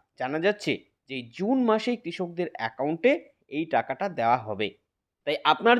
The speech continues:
যদি নাম এখনো পর্যন্ত এই প্রকল্পে তোলা নেই, আপনি যোগ্য হলে অবশ্যই নাম তুলুন,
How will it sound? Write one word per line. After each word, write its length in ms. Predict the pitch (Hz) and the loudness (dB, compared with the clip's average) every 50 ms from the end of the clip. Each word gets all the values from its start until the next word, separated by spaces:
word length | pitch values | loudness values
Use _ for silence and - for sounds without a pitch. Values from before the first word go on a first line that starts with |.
| 214 | 4
যদি 140 | 247 226 269 262 220 170 | 2 4 4 4 6 6
নাম 120 | 165 175 190 - - 156 | 6 6 4 4 2 2
এখনো 200 | - 185 190 196 190 | 4 4 2 4 4
পর্যন্ত 280 | 196 185 180 208 196 180 190 | 2 2 2 0 0 2 2
এই 60 | 170 165 - | 0 2 0
প্রকল্পে 380 | 156 156 - 175 175 170 - 165 - - | -2 0 0 -2 -2 -2 -4 -8 -8 -8
তোলা 220 | 131 127 135 135 131 123 131 | -2 2 4 6 6 4 4
নেই, 120 | 151 180 202 196 - - 120 | 2 0 0 -2 -6 -12 -14
আপনি 160 | - - 139 123 107 | -10 -8 -8 -6 -6
যোগ্য 180 | 120 113 107 127 147 156 | -6 -8 -6 -6 -4 -2
হলে 140 | 170 170 - - 120 113 | -2 -2 -2 -2 -4 -4
অবশ্যই 380 | 104 123 - - - 202 196 170 | -4 -4 -6 -4 -2 -2 0 0
নাম 100 | 151 151 160 160 | 0 0 -2 -2
তুলুন, 220 | - 165 170 170 | -2 -2 0 0